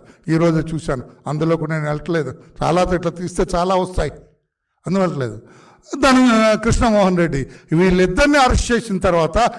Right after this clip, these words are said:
పెద్ద పెద్ద తలలని కూడా షేక్, షేక్ ఆడిచ్చారు సిట్ వాళ్ళు. పెద్ద పెద్ద తలలు,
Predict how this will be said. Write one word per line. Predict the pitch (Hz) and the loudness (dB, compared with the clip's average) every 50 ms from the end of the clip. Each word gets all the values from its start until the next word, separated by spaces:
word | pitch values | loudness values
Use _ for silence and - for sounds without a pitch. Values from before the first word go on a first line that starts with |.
| - - _ _ - 165 | -12 -20 _ _ 0 2
పెద్ద | 175 175 175 202 | 2 2 2 2
పెద్ద | 220 214 214 202 208 214 202 262 240 233 240 | 0 2 2 0 0 2 2 2 0 2 2
తలలని | 196 196 208 214 208 202 202 190 196 | 0 0 2 2 2 2 0 0 0
కూడా | 180 180 180 180 170 165 147 131 127 120 117 117 - - _ _ _ _ _ _ - | 0 0 0 2 2 2 2 0 0 -2 -6 -10 -14 -20 _ _ _ _ _ _ -16
షేక్, | - - - - 240 269 277 262 269 - - - _ _ _ _ _ _ _ _ _ _ _ _ - | -10 -4 0 2 4 4 4 4 0 -4 -14 -20 _ _ _ _ _ _ _ _ _ _ _ _ -4
షేక్ | - - 202 269 311 - - | 0 2 4 4 4 4 4
ఆడిచ్చారు | 302 277 269 269 220 - - 226 220 214 196 185 175 156 175 - - - | 4 4 4 4 2 2 2 2 2 4 2 2 2 0 -2 -8 -12 -8
సిట్ | - - - - - - 220 | -2 0 0 0 0 2 2
వాళ్ళు. | 202 185 160 143 139 131 - - - - _ _ _ _ _ _ _ _ _ _ | 2 2 2 0 -2 -8 -12 -14 -20 -20 _ _ _ _ _ _ _ _ _ _
పెద్ద | - 175 165 196 190 151 | -2 -2 0 -2 -2 -2
పెద్ద | 196 180 156 185 180 185 | -2 -2 0 -2 -2 0
తలలు, | 175 170 175 175 170 151 | -2 -2 0 0 -2 -4